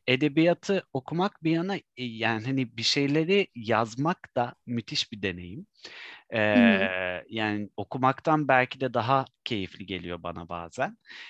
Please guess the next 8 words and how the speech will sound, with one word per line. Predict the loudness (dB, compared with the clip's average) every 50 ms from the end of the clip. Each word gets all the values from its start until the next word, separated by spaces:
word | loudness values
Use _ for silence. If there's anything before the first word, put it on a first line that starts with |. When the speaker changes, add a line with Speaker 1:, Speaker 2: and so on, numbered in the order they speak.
| -20 -14 _ -2
Speaker 1:
E, | 0 2 2 2 2 2 2
Speaker 2:
Evet. | 2 2 2 0 -2 -4 -8 -12 -14 -16 -16 -10
Speaker 1:
yazıp | -6 -4 -4 -4 -4 -8 -14 _ -6
bir | -4
şeyleri | -2 0 2 2 0 0 0 -2 -2 -2
aktarmaya | -4 -6 -8 -6 -4 -2 -2 -2 0 -2 -2 -2
çalışmak, | -4 -4 -6 -4 -4 -6 -6 -8 -10 -10 _ -8
kelimeleri, | -6 -4 -4 -2 -2 0 0 0 0 0 0 0 0